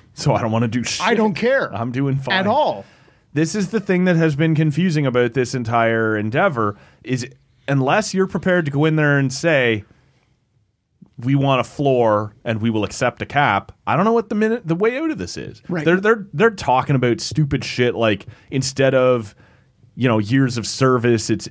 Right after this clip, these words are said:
Speaker 1: minimum age, it's things like, it's not gonna change the fact that your superstars are gonna get fucking paid. Like,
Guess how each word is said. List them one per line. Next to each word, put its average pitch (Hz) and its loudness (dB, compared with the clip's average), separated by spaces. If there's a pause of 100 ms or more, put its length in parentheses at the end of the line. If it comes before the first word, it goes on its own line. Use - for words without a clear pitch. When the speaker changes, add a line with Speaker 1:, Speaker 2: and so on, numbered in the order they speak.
Speaker 1:
minimum 120 0
age, 110 2
it's 107 -10
things 151 2
like, 165 0 (240)
it's - -8
not 226 -2
gonna 226 2
change 214 0
the 151 0
fact 123 0
that 135 -4
your 135 -4
superstars 120 0 (520)
are 151 2
gonna 165 2
get 135 -2
fucking 127 -2
paid. 135 2
Like, 95 -6